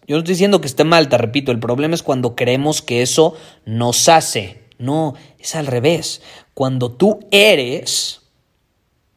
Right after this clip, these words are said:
tienes mayor capacidad para tener.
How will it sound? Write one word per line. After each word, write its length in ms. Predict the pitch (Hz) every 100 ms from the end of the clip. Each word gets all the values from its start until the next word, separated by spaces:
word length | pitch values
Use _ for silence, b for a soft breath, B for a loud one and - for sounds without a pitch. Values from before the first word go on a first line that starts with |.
| _ _ _ _ _
tienes 560 | - 147 160 165 - -
mayor 460 | 139 131 135 147
capacidad 880 | 151 156 127 - 120 131 139 151 - _
para 400 | - 113 113 110
tener. 500 | 113 110 120 120 107